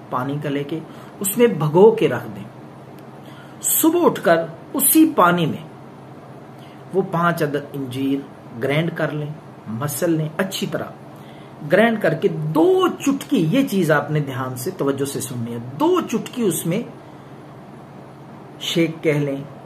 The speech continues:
या शरबत कह लें, पानी कह लें, उसमें आपने कलमी शोरा, ये पिंसार स्टोर से आपको बासानी मिल जाएगा, कलमी शोरा उसमें मिक्स करके डाल के अच्छी तरह हल करके निहार मुंह आपने वो पानी एक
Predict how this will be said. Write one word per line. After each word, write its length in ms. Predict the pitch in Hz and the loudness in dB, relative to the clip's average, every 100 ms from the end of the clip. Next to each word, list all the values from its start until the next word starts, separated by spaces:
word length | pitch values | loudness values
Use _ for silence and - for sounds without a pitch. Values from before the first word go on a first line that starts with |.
| - - | -16 -8
या 100 | 131 | -6
शरबत 440 | 135 143 120 131 - | -4 -4 -4 -6 -4
कह 140 | 127 123 | -6 -4
लें, 320 | 120 113 - | -6 -8 -4
पानी 300 | 131 135 127 | -4 -4 -8
कह 100 | 117 | -8
लें, 160 | 113 113 - - - - | -10 -12 -16 -18 -18 -8
उसमें 280 | 202 - 226 | -4 0 2
आपने 320 | 185 185 208 208 - - | 2 2 -4 -4 -4 4
कलमी 440 | 214 226 233 226 196 | 6 6 4 2 -2
शोरा, 420 | - 165 139 120 - - - - - - | 0 2 2 0 -4 -16 -20 -20 -16 -6
ये 80 | 190 | -2
पिंसार 420 | 196 175 185 185 | 0 0 2 2
स्टोर 280 | - - 139 | 2 0 -2
से 120 | 135 127 | 0 -4
आपको 280 | 117 - | -6 -6
बासानी 420 | 123 127 - 165 190 | -4 -4 -2 -2 -2
मिल 180 | 175 | -2
जाएगा, 360 | 170 180 135 143 - - - - - - - - | 0 0 -2 -4 -10 -16 -18 -20 -20 -18 -16 0
कलमी 600 | 202 214 220 233 233 220 - | 4 8 8 6 2 -2 -6
शोरा 680 | - - - 180 190 196 202 | -8 -4 2 4 6 8 6
उसमें 520 | 202 147 - 156 170 143 | 4 -6 -2 0 0 -2
मिक्स 380 | 113 156 160 - | -4 -4 -4 -6
करके 440 | - 123 120 143 139 113 | -4 -4 -2 -2 -2 -2
डाल 320 | 120 156 175 | 0 2 0
के 240 | 151 139 147 | -2 -4 -2
अच्छी 360 | 160 - 226 | -8 -6 -4
तरह 280 | 208 180 135 | 0 0 2
हल 180 | 151 262 269 | 2 2 0
करके 420 | 147 123 143 151 - - - - 151 | -2 -2 -4 -4 -6 -18 -18 -4 2
निहार 720 | 175 190 190 175 208 240 233 | 4 6 6 8 8 8 6
मुंह 240 | 202 196 | 4 4
आपने 340 | 143 143 151 156 | 4 2 2 0
वो 140 | 135 135 | 0 0
पानी 300 | 135 139 | 0 -2
एक 120 | 139 | -4